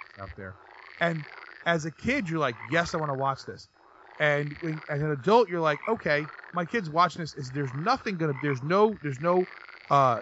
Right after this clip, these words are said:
nudity, there's no overt sex, there's no language, et cetera. So there's some frogs,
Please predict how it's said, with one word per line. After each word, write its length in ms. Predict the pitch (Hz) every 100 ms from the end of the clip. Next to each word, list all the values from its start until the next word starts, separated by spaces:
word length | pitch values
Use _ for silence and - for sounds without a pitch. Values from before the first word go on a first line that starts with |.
| -
nudity, 560 | 143 180 196 202 196 - - - -
there's 220 | 147 131
no 360 | 165 175 175 175
overt 460 | 165 143 131 117 -
sex, 520 | - 214 196 180 - -
there's 200 | 151 143
no 280 | 175 160 131
language, 400 | 143 175 185 170
et 60 | 151
cetera. 280 | 165 175 160 - -
So 280 | - 240 240
there's 160 | 220
some 160 | - 175
frogs, 580 | - 185 180 175 156